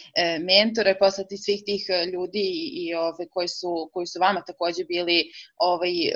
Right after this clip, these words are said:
važni u, u, u vašoj, vašem životu i karijeri, e, koliko je danas važno i koliko je inače bilo uvek važno umrežavanje, e, podrška u okviru struke ili u okviru,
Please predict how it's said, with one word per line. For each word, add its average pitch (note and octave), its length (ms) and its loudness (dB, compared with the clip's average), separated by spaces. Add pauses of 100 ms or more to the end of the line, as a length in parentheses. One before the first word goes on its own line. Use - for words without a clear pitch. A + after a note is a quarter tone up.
važni F3+ 460 12
u, F3 80 4
u, E3 480 -2
u E3+ 40 -6
vašoj, F3 600 8
vašem F3 300 8
životu E3 420 6
i F3 40 2
karijeri, E3+ 580 6
e, G#3+ 60 2 (520)
koliko G3 280 0
je A3 60 6
danas G#3 340 8
važno F#3+ 520 6
i F3 60 -10
koliko F3 260 -4
je F3 120 2
inače F#3 300 2
bilo E3+ 240 0
uvek E3 240 0
važno F#3 340 4
umrežavanje, E3+ 800 0
e, A#3+ 60 -2 (640)
podrška G3 520 4
u E3+ 120 0
okviru E3+ 300 -6
struke G3+ 720 2 (280)
ili G#3 220 2
u G3 120 2
okviru, G3 340 6